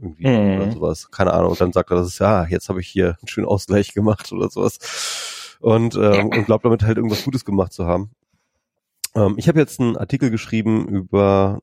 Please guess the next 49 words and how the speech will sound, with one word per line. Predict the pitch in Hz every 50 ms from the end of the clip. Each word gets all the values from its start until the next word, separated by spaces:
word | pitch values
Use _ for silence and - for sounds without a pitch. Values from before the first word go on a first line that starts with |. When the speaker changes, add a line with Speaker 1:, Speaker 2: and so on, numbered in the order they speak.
| _ -
Speaker 1:
ähm, | 101 92 92 92 95 90
die | - 104
Übernahme | 98 98 107 101 95 92 92 98 101 101 101
für | - - -
die | 90 87
taz | - - 135 - - - -
und | - - 98 92 92 90 - - - -
da | 92 87 90 90 90
habe | 104 101 104
ich | 104 - -
dann | 92 95 95
noch | 95 92 95
mal | 98 98
ein | 95
bisschen | 95 101 - - 101
rumrecherchiert | - 123 131 127 120 107 110 110 98 - 113 110
über | - 95 95
die | 92 95 92
alten | 92 101 101 - 110
Geschichten | 104 101 - 120 113 - - 98
und | 95 95 -
so. | 95 95 95 - - - - - - - - - - -
Bin | - 110
ich | 110 117
auf | 113 - -
so | - - 110
einen, | 104 104 101 101 101 85 98 101
so | - 101
einen, | 101 98 92
so | 95
einen, | 92 92 92 95 - - - -
ähm, | - 92 90 90 90 92 90 87
Daily | - 98 95 101 92
Beast | - - 113 123 - - -
Artikel | - - - 113 - 113 104
gestoßen | 98 95 - - 98 104 110 - 113
von | - 95 92
zweitausendachtzehn | - - 95 98 95 87 98 - 110 - - - - 113 107
von | - - 101 90
so | 92
einer | 92 92 90
Frau, | - - 98 98 107 107
die | 98 - - 98 101 98
halt, | 92 98 98 92 - - - -
äh, | - 101 95
damals | 85 98 110 113 107 -
geschrieben | - 107 - - - 123 117 107
hat | 101 95 -
über, | - 104 90 82 98 95 95 95